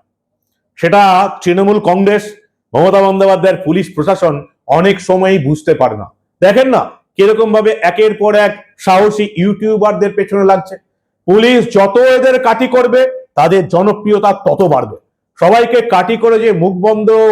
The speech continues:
করা যায় না, সেটা আমার চেয়ে ভালো আর কে বুঝবে? কি বলবেন আপনারা? সাকেত গোখলেকে একেবারে শুইয়ে দিয়েছেন, ধুতি খুলে দিয়েছেন অমিত শাহ। তৃণমূলীদের এবার খেয়াল রাখতে হবে যে কার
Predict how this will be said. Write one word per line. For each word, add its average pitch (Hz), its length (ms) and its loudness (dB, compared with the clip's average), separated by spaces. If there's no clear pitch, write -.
করা 190 240 2
যায় 175 340 0
না, 202 160 0
সেটা 196 240 2
আমার 202 300 2
চেয়ে 196 200 -2
ভালো 185 200 2
আর 156 140 0
কে 160 120 -4
বুঝবে? 120 280 -6
কি 247 60 2
বলবেন 262 260 2
আপনারা? 151 280 -2
সাকেত 214 440 0
গোখলেকে 226 440 0
একেবারে 226 420 2
শুইয়ে 226 340 -2
দিয়েছেন, 147 320 -6
ধুতি 214 280 2
খুলে 247 200 2
দিয়েছেন 254 380 -2
অমিত 151 240 -2
শাহ। - 180 -10
তৃণমূলীদের 226 520 2
এবার 220 200 0
খেয়াল 202 300 0
রাখতে 247 280 -2
হবে 151 280 0
যে 175 120 0
কার 196 240 2